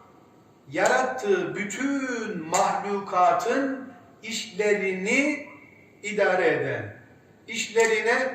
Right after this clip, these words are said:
vekalet eden. Hani bizim Ankara'da vekillerimiz var ya, ne iş yaparlar? Sözüm ona, bizim adımıza iş yapıyorlar. Bizim adımıza karar alıyorlar.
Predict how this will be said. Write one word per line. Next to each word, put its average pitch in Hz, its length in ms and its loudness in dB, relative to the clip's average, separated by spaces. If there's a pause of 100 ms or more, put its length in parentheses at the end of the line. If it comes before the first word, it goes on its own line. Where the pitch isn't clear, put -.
(200)
vekalet 196 640 2
eden. 147 500 -2 (400)
Hani 202 280 -2
bizim 208 400 -6 (100)
Ankara'da 190 800 2
vekillerimiz 190 880 -2
var 233 220 0
ya, 131 360 -2 (320)
ne 220 160 2
iş 233 140 -2
yaparlar? 202 520 2 (600)
Sözüm 233 360 -4
ona, 220 360 0
bizim 233 300 0
adımıza 185 520 4
iş 175 200 -2
yapıyorlar. 143 680 0 (380)
Bizim 233 240 -6
adımıza 208 500 2
karar 202 320 4
alıyorlar. 165 760 2